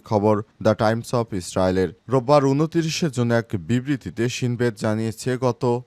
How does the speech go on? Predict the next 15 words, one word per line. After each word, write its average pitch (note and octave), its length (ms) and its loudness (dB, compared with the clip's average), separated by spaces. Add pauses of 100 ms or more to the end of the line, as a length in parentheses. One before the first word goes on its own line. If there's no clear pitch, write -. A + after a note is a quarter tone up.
তিন C#3+ 220 2
মাস E3 220 2 (120)
ধরে D3 200 2
ইসরায়েলি A#2+ 280 -4 (260)
সেনাবাহিনী, A#2 680 -4
আইডিএফ G#2+ 460 -2
ও A2 100 2 (220)
পুলিশের D3+ 480 0
সঙ্গে E3 220 -2 (100)
যৌথভাবে A#2 540 -2 (160)
পরিচালিত A2+ 540 -2 (300)
অভিযানে D3 540 2 (100)
হেবরনে G#2+ 520 0
হামাসের A2+ 500 0
একটি A#2+ 260 -4